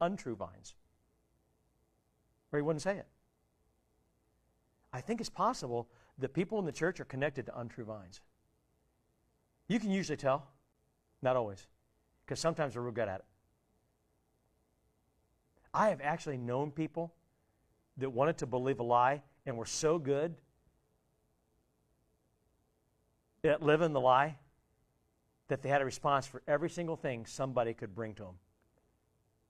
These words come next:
That's, I don't know if that's skill or stupidity. But people do that.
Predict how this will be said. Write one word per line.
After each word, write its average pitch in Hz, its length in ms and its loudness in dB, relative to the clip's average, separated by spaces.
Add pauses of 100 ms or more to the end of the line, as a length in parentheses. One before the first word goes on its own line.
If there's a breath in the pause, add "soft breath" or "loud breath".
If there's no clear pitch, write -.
(800)
That's, - 280 -2 (720)
I 156 80 6
don't 208 100 4
know 147 40 0
if - 60 -6
that's 110 180 -4
skill 170 300 4
or 214 160 4
stupidity. 196 460 -4 (1800)
But - 100 -8
people 165 220 -8
do 196 220 -8
that. 185 280 -14